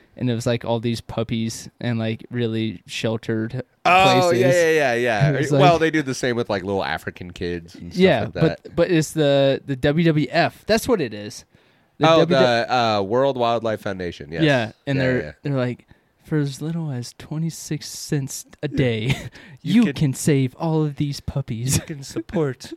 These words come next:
Speaker 2: two dads living life in the Midwest.
Speaker 1: <laughs> For as little as one dollar a day.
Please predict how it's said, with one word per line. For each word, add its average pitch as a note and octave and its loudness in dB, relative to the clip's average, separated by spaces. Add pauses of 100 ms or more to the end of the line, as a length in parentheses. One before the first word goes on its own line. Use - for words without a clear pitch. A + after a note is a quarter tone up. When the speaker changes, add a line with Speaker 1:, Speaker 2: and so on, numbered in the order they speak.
(260)
Speaker 2:
two E3 -2
dads C#3 -4 (380)
living B2+ -2
life A#2+ -4
in A#2 -8
the A2+ -6
Midwest. - -12 (140)
Speaker 1:
<laughs> - -20
For A3 0
as F3+ 2
little G3+ 0
as E3 -4
one F3 -4
dollar D3 -2
a C3+ -4
day. B2+ -2